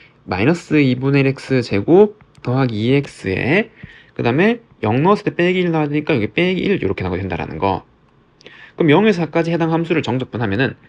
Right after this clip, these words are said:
인테그랄 영에서 이까지는 얘 마이너스 이분의 일 X제곱 더하기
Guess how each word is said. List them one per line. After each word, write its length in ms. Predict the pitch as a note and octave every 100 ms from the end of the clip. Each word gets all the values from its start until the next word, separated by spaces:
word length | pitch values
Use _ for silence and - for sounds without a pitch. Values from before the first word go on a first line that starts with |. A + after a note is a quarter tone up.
| _ _
인테그랄 720 | E3 D#3+ - E3 E3 F3 E3+ A#2
영에서 520 | B2+ D3+ C#3 D3 -
이까지는 1080 | A2+ C3 - C#3 C#3+ A2 F#2+ F#2 F2 C3+ G#3+ - - -
얘 240 | A#2 - _ _ _ _
마이너스 600 | F#2 A2 D#3 - D3+ -
이분의 520 | G2+ A2 C3 C3 C3
일 160 | E3+ E3+
X제곱 460 | - - A2+ A2 -
더하기 640 | F#2 F#2+ F2+ C#3+ F#3 G#3+